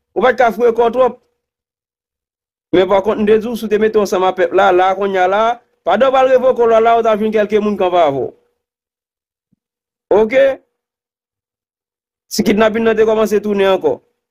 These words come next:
lò ta febli Bwakale a. Wè, popilasyon, wè, m di nou bagay. Wè, si n gen manchèt la, ka nou file manchèt nou. Si n nan la, ka nou pa konn gen wach, mete wach. Ou bon? Nèg yo kòmanse pa byen avèk mèt yo ankò. Nèg yo gen zam konnen pa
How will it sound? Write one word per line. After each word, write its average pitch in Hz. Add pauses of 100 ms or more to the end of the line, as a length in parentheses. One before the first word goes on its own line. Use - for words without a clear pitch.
(260)
lò 185
ta 190
febli 185
Bwakale 156
a. 135
Wè, 240
popilasyon, 233
wè, 240 (120)
m 240
di 196
nou 185
bagay. 147 (600)
Wè, 247
si 285
n 277
gen 269
manchèt 254
la, 254
ka 254
nou 254
file 226
manchèt 208
nou. 139 (640)
Si -
n 277
nan 269
la, 254
ka 247
nou 240
pa 233
konn 240
gen 240
wach, 220
mete 214
wach. 190 (2250)
Ou 190
bon? 262 (1900)
Nèg 220
yo 254
kòmanse 262
pa 233
byen 240
avèk 226
mèt 202
yo 196
ankò. 175
Nèg 185
yo 226
gen 233
zam 214
konnen 214
pa 202